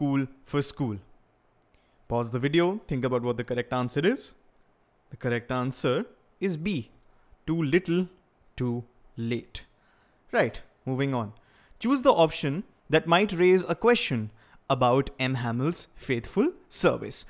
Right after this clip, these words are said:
Pause the video, look at the options, and come back when you have an answer. Hey, welcome back. The correct answer is C. M Hamel often sent students to water his flowers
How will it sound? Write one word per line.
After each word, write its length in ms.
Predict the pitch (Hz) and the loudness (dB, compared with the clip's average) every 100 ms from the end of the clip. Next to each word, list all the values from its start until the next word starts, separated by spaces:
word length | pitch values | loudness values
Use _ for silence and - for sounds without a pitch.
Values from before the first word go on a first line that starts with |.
| - - | -8 0
Pause 220 | 156 151 | 2 4
the 80 | 180 | 4
video, 400 | 165 170 175 175 - _ 143 | 4 4 2 -2 -14 _ 4
look 200 | 202 247 | 6 8
at 180 | 170 | 4
the 100 | 151 | 4
options, 520 | 139 - - 160 165 - - | 4 2 0 -2 -2 -4 -8
and 140 | 151 | -4
come 200 | 165 185 | 0 2
back 260 | 151 120 123 - | 2 2 0 -6
when 140 | 127 | -6
you 60 | 123 | -4
have 160 | 120 113 | -4 -4
an 80 | |
answer. 380 | 117 120 - 131 - _ _ _ _ _ _ | -6 -8 -10 -14 -18 _ _ _ _ _ _
Hey, 380 | - 285 185 - - _ - | 0 2 2 0 -20 _ 0
welcome 300 | 139 185 175 | 2 4 4
back. 340 | 131 - - - - - | 4 0 -16 -20 -14 -8
The 80 | |
correct 300 | 120 131 127 | -2 0 0
answer 540 | - 143 143 160 175 190 - - | 0 0 2 4 4 2 -4 0
is 160 | 190 | 2
C. 580 | - - - 185 127 101 _ _ _ - | 2 -2 0 0 -2 -6 _ _ _ -4
M 200 | 143 143 | 0 2
Hamel 340 | 139 139 147 - | 0 0 -2 4
often 460 | 269 285 - 143 165 - | 4 4 2 -2 -2 -8
sent 320 | - - 147 | -4 -2 -2
students 480 | - 165 139 151 151 | -2 -2 0 0 -2
to 80 | 139 | -4
water 340 | 117 120 123 | 0 0 2
his 160 | 131 120 | 0 -2
flowers 400 | 160 175 196 - | 0 2 2 0